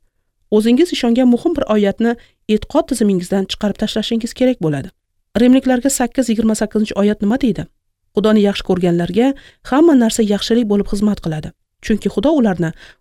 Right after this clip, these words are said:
o'zining maqsadiga ko'ra da'vat etgan." U shunaqa bo'lishi mumkin deb aytmayapti.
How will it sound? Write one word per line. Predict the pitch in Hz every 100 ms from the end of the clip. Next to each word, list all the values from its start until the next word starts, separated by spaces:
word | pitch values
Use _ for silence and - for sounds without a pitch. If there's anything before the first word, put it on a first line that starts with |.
| -
o'zining | 208 247 339
maqsadiga | 277 - 208 202
ko'ra | 190 190 185
da'vat | 185 180 170
etgan." | 160 - 160 _ _ _ _ _ _ _
U | 254
shunaqa | - 262 247 233
bo'lishi | 254 262 262
mumkin | 247 277 285 277 240
deb | 226
aytmayapti. | - 226 240 226 160 -